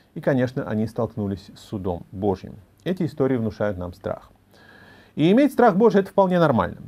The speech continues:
Если Бог ясно очертил рамки, внутри которых нам следует жить и служить Ему, то сознательно выходить за эти рамки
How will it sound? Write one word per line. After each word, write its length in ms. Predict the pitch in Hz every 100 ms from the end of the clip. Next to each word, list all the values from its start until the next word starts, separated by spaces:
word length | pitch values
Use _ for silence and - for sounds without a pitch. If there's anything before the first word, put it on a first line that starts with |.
| -
Если 280 | 110 160 185
Бог 260 | 214 -
ясно 420 | 117 165 175 180
очертил 480 | 160 147 147 156 151
рамки, 360 | 143 143 127 -
внутри 420 | 98 107 107 143
которых 600 | 135 120 151 123 - -
нам 240 | 107 113 101
следует 500 | 110 120 98 95 -
жить 360 | 104 107 135 -
и 160 | 113
служить 460 | 101 104 95 104 -
Ему, 280 | 95 104 208
то 160 | 139 117
сознательно 560 | - 117 160 208 160
выходить 500 | 139 - 120 143 180 - _ _
за 160 | - 107
эти 340 | 131 104 123 -
рамки 500 | 104 104 110 208